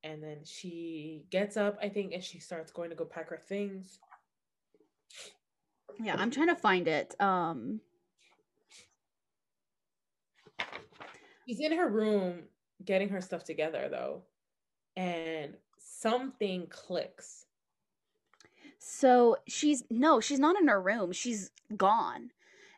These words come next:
Speaker 2: And it's as she's, like, in the carriage leaving is when she starts to think about it. And she says
Speaker 1: 'Cause he packed up her stuff.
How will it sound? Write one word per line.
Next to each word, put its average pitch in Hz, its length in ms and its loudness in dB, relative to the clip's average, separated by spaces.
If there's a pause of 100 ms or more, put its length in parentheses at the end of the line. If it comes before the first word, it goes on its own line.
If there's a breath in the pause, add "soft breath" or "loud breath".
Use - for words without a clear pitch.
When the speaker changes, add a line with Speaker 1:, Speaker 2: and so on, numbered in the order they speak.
(100)
Speaker 2:
And 247 120 2
it's 226 200 0
as 233 220 8
she's, 254 300 0
like, 208 280 2 (240)
in 233 160 2
the 220 80 4
carriage 196 500 2
leaving 185 440 -6
is 175 120 -8
when 185 120 -4
she 196 140 -6
starts 185 340 -4
to 180 120 -8
think 254 240 -4
about 180 300 0
it. 175 160 0 (500 loud breath)
And 214 200 2
she 226 160 -2
says 190 840 4 (340)
Speaker 1:
'Cause 233 120 -12
he 240 160 -2
packed 220 260 -2
up - 140 2
her 170 100 -2
stuff. - 440 -6